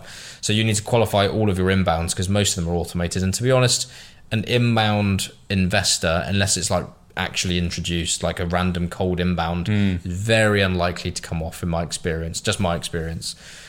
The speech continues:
Speaker 1: Like, you get random emails. If you get a, like, a, "Hey, me introducing you an investor,"
Speaker 2: Yeah.
Speaker 1: that's because I know there's interest, so that's different.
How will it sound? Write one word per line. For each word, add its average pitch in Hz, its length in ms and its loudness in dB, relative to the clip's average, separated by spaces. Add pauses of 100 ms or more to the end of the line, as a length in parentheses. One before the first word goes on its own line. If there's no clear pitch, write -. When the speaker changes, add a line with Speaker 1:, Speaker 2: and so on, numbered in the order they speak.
(140)
Speaker 1:
Like, 90 220 0
you 95 80 -2
get 85 160 0
random 85 280 0
emails. 80 460 -4
If 104 140 -4
you 123 80 2
get 123 200 4
a, 104 60 2
like, 95 160 0
a, 90 220 2
"Hey, 87 460 -2 (520)
me 87 400 -2
introducing 87 500 0
you 95 140 0
an 85 80 0
investor," 82 400 -2
Speaker 2:
Yeah. 107 60 4
Speaker 1:
that's 101 120 2
because 87 280 -4
I 85 40 -2
know 87 200 0
there's 85 180 -4
interest, - 420 -4
so 87 80 -4
that's 73 140 -4
different. 73 420 -6